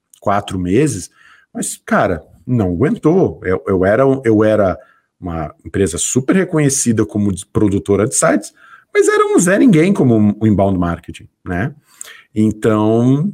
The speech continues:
a conta não fechou e eu em-, terminei o ano quebrado. Eu cheguei pros meus colaboradores e disse, "Cara, é o seguinte, é, agora,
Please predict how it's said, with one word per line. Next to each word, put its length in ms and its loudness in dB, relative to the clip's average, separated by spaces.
a 140 -2
conta 300 -2
não 80 -4
fechou 480 0
e 120 4
eu 200 4
em-, 100 4
terminei 540 2
o 140 4
ano 360 2
quebrado. 540 0
Eu 20 -4
cheguei 260 0
pros 100 -4
meus 140 2
colaboradores 600 0
e 20 -6
disse, 140 -6
"Cara, 220 0
é 20 0
o 20 -2
seguinte, 540 -2
é, 560 2
agora, 640 2